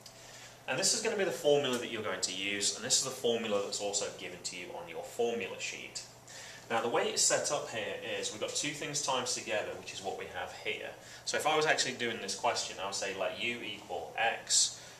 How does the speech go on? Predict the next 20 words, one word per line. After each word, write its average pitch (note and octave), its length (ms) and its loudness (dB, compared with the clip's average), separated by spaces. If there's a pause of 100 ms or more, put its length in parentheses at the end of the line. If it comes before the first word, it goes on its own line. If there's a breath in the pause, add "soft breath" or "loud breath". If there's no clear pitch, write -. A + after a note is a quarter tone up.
(160 loud breath)
and G2 100 0
I F#2 60 2
would F#2 100 0
say F2+ 240 0
let - 280 -4
d F#2 180 -8
v G#2+ 360 0
by F2+ 220 -2
d F2 160 -6
x F2+ 260 -2
equals F2 640 -6
this E2+ 260 -2
thing - 180 -8 (340)
here. G#2+ 240 2 (680 loud breath)
Now, - 140 2
the B2 140 0
idea F3 380 4
behind A2+ 380 0
this G2+ 300 -2
is F#2+ 220 -4